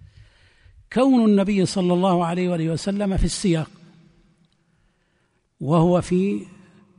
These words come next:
حال سكرات الموت عليه الصلاة والسلام، فإنه لا ينبه في مثل هذه الحالة إلا إلى أهم الأمور وأكثرها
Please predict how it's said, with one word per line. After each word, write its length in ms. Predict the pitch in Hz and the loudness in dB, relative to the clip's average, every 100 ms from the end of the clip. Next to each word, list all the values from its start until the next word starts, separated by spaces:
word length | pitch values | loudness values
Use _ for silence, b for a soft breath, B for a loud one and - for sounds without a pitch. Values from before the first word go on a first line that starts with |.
| _ | _
حال 480 | _ - 160 185 175 | _ -6 -2 0 0
سكرات 540 | - 170 175 175 185 185 | -2 -4 -2 0 -2 -2
الموت 340 | 170 185 165 | 0 0 -2
عليه 240 | 170 175 | -4 -4
الصلاة 380 | 170 - 170 165 165 | -4 -4 -6 -4 -6
والسلام، 520 | 147 - 131 127 - _ _ _ _ _ b b b b b _ | -8 -10 -16 -20 -20 _ _ _ _ _ b b b b b _
فإنه 760 | 165 175 196 190 175 175 165 | -6 0 2 4 4 4 2
لا 260 | 156 180 185 | 0 -2 -2
ينبه 580 | 185 185 180 135 131 - | 0 0 -2 -6 -10 -10
في 240 | - 170 | -4 -2
مثل 280 | 185 - 165 | -2 -4 -4
هذه 400 | 156 180 160 160 | -4 -4 -4 -6
الحالة 640 | 147 - 175 185 185 160 - | -6 -6 -6 -4 -6 -8 -6
إلا 480 | 208 202 196 202 190 | -6 -4 -6 -8 -10
إلى 320 | - 202 208 | -6 -4 -4
أهم 680 | 202 175 175 131 202 190 175 | -6 -4 -4 0 0 2 0
الأمور 520 | 165 156 156 143 - - _ _ _ _ _ _ _ _ _ _ _ _ _ _ _ _ _ _ | -4 -6 -8 -12 -18 -20 _ _ _ _ _ _ _ _ _ _ _ _ _ _ _ _ _ _
وأكثرها 1040 | 131 143 151 - 180 196 185 160 196 202 | -20 -14 -12 -4 0 0 0 0 -2 -4